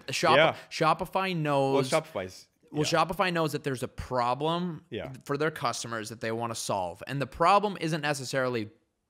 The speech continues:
Speaker 1: it, maybe it is bots getting the stock. The problem is definitely these releases being shitty for their normal customers. You know what I mean?
Speaker 2: Right.
Speaker 1: The normal customers not even having a chance to check out,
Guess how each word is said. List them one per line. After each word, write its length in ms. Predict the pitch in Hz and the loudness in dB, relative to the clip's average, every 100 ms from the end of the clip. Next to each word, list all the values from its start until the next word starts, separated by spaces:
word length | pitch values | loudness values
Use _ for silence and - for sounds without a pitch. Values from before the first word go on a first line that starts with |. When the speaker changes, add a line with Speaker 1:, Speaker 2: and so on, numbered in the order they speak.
| _ _ _ - | _ _ _ -8
Speaker 1:
it, 140 | 165 | -2
maybe 240 | 208 254 277 | 0 0 -2
it 80 | |
is 120 | 302 190 | -4 -6
bots 320 | 110 85 - | -6 -6 -6
getting 220 | - - | -8 -10
the 80 | - | -12
stock. 260 | - 101 101 | -8 -6 -6
The 80 | 127 | 4
problem 280 | 202 214 196 | 6 6 2
is 100 | 131 | -2
definitely 640 | - 185 196 190 185 180 | 4 4 4 -2 -2 0
these 200 | 160 135 | 0 -2
releases 440 | 127 131 131 131 110 | -2 -2 -4 -4 -6
being 220 | 123 110 | -6 -4
shitty 580 | - - 143 135 127 123 - _ | -6 -4 -4 -2 -4 -6 -12 _
for 120 | - 123 | -8 -2
their 160 | 120 | -2
normal 480 | 110 107 107 107 107 | -2 -6 -6 -4 -6
customers. 640 | - 104 78 - 73 - | -6 -10 -10 -12 -14 -12
You 140 | 131 143 | -4 -2
know 80 | 135 | 0
what 100 | 123 | -2
I 40 | |
mean? 160 | 117 117 | -2 0
Speaker 2:
Right. 200 | 107 117 | 0 0
Speaker 1:
The 60 | |
normal 260 | 139 156 151 | 0 0 0
customers 440 | 147 135 139 123 | -2 -2 -4 -4
not 180 | 123 120 | 0 0
even 160 | 117 107 | -2 -6
having 240 | 101 98 | -8 -10
a 60 | 92 | -12
chance 320 | - 135 139 | -8 -8 -8
to 80 | 135 | -6
check 260 | 135 120 | -4 -2
out, 300 | 117 107 107 | -2 -2 -4